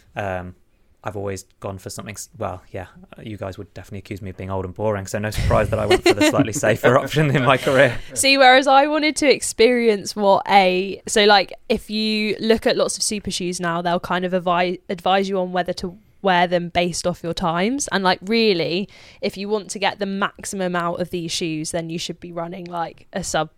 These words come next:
Speaker 2: two thirty marathon, which obviously I did not.
Speaker 1: Yeah.
Speaker 2: Um, but I wanted to get a sense
Speaker 1: This
Speaker 2: of
Speaker 1: time.
Speaker 2: <laughs> Yeah. Yeah.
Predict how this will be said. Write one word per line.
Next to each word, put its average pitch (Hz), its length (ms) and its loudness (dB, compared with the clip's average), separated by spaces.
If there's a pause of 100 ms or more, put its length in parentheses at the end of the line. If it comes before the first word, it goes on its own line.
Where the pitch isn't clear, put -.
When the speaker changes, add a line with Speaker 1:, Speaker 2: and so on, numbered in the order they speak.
(120)
Speaker 2:
two 170 200 -2
thirty 160 360 -4
marathon, 156 580 -8
which - 180 -8
obviously 160 260 -8
I 151 100 -4
did 165 160 -12
not. 147 180 -8
Speaker 1:
Yeah. - 80 -6 (540)
Speaker 2:
Um, 175 440 2
but 196 120 2
I 202 100 6
wanted 240 240 2
to 269 100 -4
get 233 200 2
a 208 40 -2
sense 202 220 0
Speaker 1:
This 139 200 -2
Speaker 2:
of 196 60 2
Speaker 1:
time. 120 200 0 (560)
Speaker 2:
<laughs> 302 420 4
Yeah. 240 400 4 (600)
Yeah. 175 480 -2